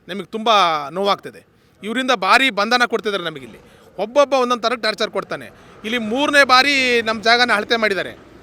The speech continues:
ಮೂರನೇ ಜಾಗ ಬಾರಿ ಅಳತೆ ಮಾಡಿದರೆ ಒಬ್ಬ ಒಂದ್ ತಕ್ ತೋರಿಸಿದ, ಇನ್ನೊಬ್ಬ ಇನ್ನೊಂದ್ ತಕ್ ತೋರಿಸಿದ, ಮತ್ತೆ ಈಗ ಮೂರನೇವ್ರು ಬಂದು ಇಲ್ಲಿಗೆ ತೋರಿಸ್ತಿದ್ದಾನೆ. ಇದು ಭಾರಿ ರಾಂಡ್ ರಂಪ ಮಾಡಿ ಕೂತ್ಕೊಂಡಿದ್ದಾರೆ. ಈಗ ಮೊದಲು ನಮ್ದು ಐದು ಎಕರೆ ಪ್ಲಾಟಲ್ಲಿ, ಆ, ಇಪ್ಪತ್ತ್ಮೂರು ಗುಂಟೆ ಹೋಗೋದು ಜಾಗ ನಮ್ದು.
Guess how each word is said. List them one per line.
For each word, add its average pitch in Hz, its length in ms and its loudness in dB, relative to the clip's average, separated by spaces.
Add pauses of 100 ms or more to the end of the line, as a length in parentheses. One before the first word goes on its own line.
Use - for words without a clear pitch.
(140)
ಮೂರನೇ 262 260 0
ಜಾಗ 254 180 2 (380)
ಬಾರಿ 220 160 2
ಅಳತೆ 220 240 -2
ಮಾಡಿದರೆ 214 680 -2 (220)
ಒಬ್ಬ 233 240 -4
ಒಂದ್ 247 320 2
ತಕ್ 247 160 -4
ತೋರಿಸಿದ, 220 300 -4 (380)
ಇನ್ನೊಬ್ಬ 262 340 -2
ಇನ್ನೊಂದ್ 247 280 0
ತಕ್ 254 140 -2
ತೋರಿಸಿದ, 208 280 -4 (560)
ಮತ್ತೆ 262 360 -2
ಈಗ 262 100 -4
ಮೂರನೇವ್ರು 294 380 0
ಬಂದು 269 240 -6
ಇಲ್ಲಿಗೆ 240 280 -6
ತೋರಿಸ್ತಿದ್ದಾನೆ. 180 520 -8 (300)
ಇದು 226 120 -8
ಭಾರಿ 226 320 4
ರಾಂಡ್ 233 340 4
ರಂಪ 233 240 2
ಮಾಡಿ 233 300 0
ಕೂತ್ಕೊಂಡಿದ್ದಾರೆ. 190 500 -6
ಈಗ 120 80 -14 (360)
ಮೊದಲು 220 360 0
ನಮ್ದು 233 600 -2 (480)
ಐದು 240 240 0
ಎಕರೆ 247 240 0
ಪ್ಲಾಟಲ್ಲಿ, 220 640 0
ಆ, - 960 -6
ಇಪ್ಪತ್ತ್ಮೂರು 233 840 -4
ಗುಂಟೆ 226 200 -2
ಹೋಗೋದು 208 320 0
ಜಾಗ 190 160 0
ನಮ್ದು. 147 340 -8